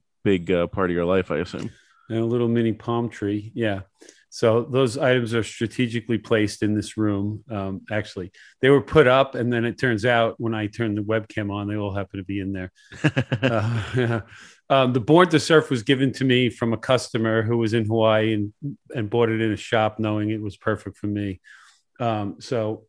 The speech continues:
Speaker 2: uh, wait, I, I, I apologize. I, what was your exact question? Do you wanna know?
Speaker 1: Oh, yeah, no. Um, no, I was just curious. Like, have you always been surfing, or
Speaker 2: Well,
Speaker 1: uh,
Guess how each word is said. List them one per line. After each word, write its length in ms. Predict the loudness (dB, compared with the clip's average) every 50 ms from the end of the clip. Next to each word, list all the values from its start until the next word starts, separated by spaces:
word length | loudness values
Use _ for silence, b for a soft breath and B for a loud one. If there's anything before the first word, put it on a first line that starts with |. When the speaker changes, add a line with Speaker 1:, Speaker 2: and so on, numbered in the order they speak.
| _ 0
Speaker 2:
uh, 120 | 0 4
wait, 260 | 6 6 6 6 4 0
I, 120 | -2 -2 0 _
I, 180 | 4 4 4 4 4
I 80 | 4 4
apologize. 600 | 4 6 6 4 4 4 2 2 0 0 0 -4 0 2
I, 260 | 4 4 4 2 0 -8 -16 _ _ _ _ _
what 360 | -12 -12 -6 2 6 6 6
was 140 | 6 6 6
your 100 | 6 4
exact 460 | 4 4 4 4 4 4 4 2 -2
question? 420 | 2 2 2 2 2 0 0 0 2
Do 80 | 2
you 100 | 2 2
wanna 260 | 4 4 4 4 4 4
know? 160 | 4 6 6
Speaker 1:
Oh, 260 | 6 6 4 2 -4 -6 0
yeah, 220 | 4 6 6 6
no. 280 | 6 6 6 6 6 4
Um, 340 | 4 2 2 0 -2 -4 -4 -2
no, 120 | 0 2
I 20 |
was 100 | 2 2
just 160 | 0 -4 -8 -6
curious. 420 | -4 -2 0 2 0 0 0 -2
Like, 180 | -2 -2 0 0
have 240 | 0 0 0 0
you 160 | 0 0 2 2
always 260 | 4 2 2 0 0
been 140 | -4 -4 -4
surfing, 560 | -2 -2 -2 -2 -2 -2 -2 -2 0 0 0 0
or 220 | 0 -2 -4 -6 -10 _
Speaker 2:
Well, 360 | 4 4 6 6 6 4 2
Speaker 1:
uh, 40 | -2